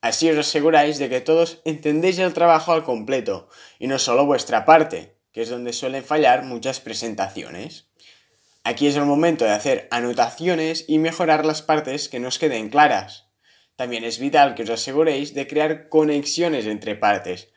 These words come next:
para que el trabajo fluya con un hilo temático y no sean pegotes, que es lo que suele pasar muchas veces.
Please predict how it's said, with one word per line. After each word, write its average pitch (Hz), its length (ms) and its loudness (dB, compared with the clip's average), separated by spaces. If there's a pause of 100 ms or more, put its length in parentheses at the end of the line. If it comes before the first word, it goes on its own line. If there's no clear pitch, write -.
(200)
para 123 220 2
que 127 60 0
el 127 100 -2
trabajo 135 400 2
fluya 147 480 0
con 143 160 -4
un 143 160 -4
hilo 160 260 0
temático 113 680 -4 (280)
y 117 60 -10
no 131 120 -2
sean 131 400 -2
pegotes, 120 580 0
que 113 80 -6
es 110 60 -4
lo 113 120 -2
que 117 100 0
suele 113 240 -2
pasar 117 520 -2
muchas 110 440 -4
veces. - 600 0